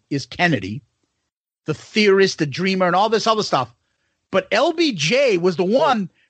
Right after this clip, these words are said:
because of his political background in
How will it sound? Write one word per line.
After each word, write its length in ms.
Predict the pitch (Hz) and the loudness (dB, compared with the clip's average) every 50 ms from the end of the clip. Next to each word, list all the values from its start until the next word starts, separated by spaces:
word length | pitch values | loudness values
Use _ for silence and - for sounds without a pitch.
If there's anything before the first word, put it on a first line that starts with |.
| _ - | _ -10
because 360 | 226 175 - 220 247 208 180 | -8 -6 -2 -2 -2 0 0
of 100 | 233 185 | -2 -2
his 140 | 220 214 - | -2 -4 -4
political 800 | - - - 254 240 233 240 277 320 320 330 339 - - 330 320 | -6 -4 -2 0 0 2 2 2 2 2 0 0 0 0 0 0
background 800 | 294 233 170 - 233 240 277 302 - - 220 190 165 156 156 143 - - _ - | 0 -2 -2 0 0 2 2 0 -2 -2 -2 0 0 0 -2 -4 -6 -12 _ -8
in 220 | - 196 208 196 | -6 -4 -4 -4